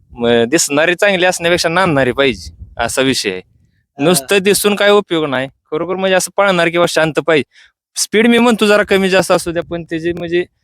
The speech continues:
Speaker 1: धुताना बिताना जो त्रास नाही का नाही, ती भारी वाटते. कारण हे, ह्या शरीर क्षेत्रात म्हणते असं म्हणजे पोर लागते तेच, पण असं एक दोघं जण जरी समजा कामानिमित्त कोण आलं नाही, एक दोघं जण जरी मैदानावर त्याला घेऊन गेलं तरी काय अडचण नाही.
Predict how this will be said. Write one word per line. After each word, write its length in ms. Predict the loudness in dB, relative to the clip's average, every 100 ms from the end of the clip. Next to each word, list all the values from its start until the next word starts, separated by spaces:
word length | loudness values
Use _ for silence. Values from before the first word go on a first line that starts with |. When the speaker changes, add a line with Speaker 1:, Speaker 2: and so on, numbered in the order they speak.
| _ _ -2
Speaker 1:
धुताना 380 | 0 2 0 2
बिताना 360 | 0 0 0
जो 140 | 0 0
त्रास 320 | 2 0 0
नाही 140 | 0
का 60 | 0
नाही, 240 | -4 -4
ती 80 | -4
भारी 260 | 0 2 2
वाटते. 440 | 0 -4 -20 -20 _ _ _ _ _ -4
कारण 240 | -2 2
हे, 460 | 2 4 4 4 4
ह्या 140 | 2 2
शरीर 260 | 2 0 0
क्षेत्रात 340 | -2 -2 -2
म्हणते 300 | -4 -8 -4
असं 340 | 0 0 -2
म्हणजे 180 | -10 -4
पोर 220 | 2 2 2
लागते 340 | -2 -2 0
तेच, 240 | 0 -2 -6 _ -20 -20 -8
पण 160 | -2 -2
असं 240 | 0 2
एक 160 | 2 2
दोघं 220 | 4 4
जण 140 | 4
जरी 180 | 2 0
समजा 320 | 0 0 0
कामानिमित्त 520 | 0 0 0 0 -2 -2
कोण 160 | 0
आलं 260 | 2 2 0
नाही, 160 | -2 -8 _ _ _
एक 140 | -4 0
दोघं 240 | 2 2
जण 140 | 2 2
जरी 120 | 2
मैदानावर 400 | 2 2 2 2
त्याला 160 | 0
घेऊन 200 | 0 0
गेलं 200 | 0 -2
तरी 100 | -4
काय 140 | -4 -2
अडचण 300 | -4 -8 -18
नाही. 200 | -20